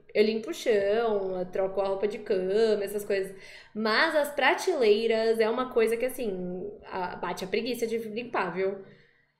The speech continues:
Nossa, entendi agora, Gabizinho, o verde perto. Porque tava, tava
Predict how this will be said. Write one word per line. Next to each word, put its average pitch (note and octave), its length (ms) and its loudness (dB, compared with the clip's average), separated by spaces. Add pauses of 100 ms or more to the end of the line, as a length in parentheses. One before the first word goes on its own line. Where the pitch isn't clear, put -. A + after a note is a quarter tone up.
(1500)
Nossa, C4+ 420 2
entendi A#3+ 480 2
agora, G3+ 320 4
Gabizinho, F#3+ 520 -2
o F3+ 60 -4
verde F3+ 400 -2
perto. F3 580 -4
Porque A3 200 -4
tava, A3 760 2
tava A3 1400 2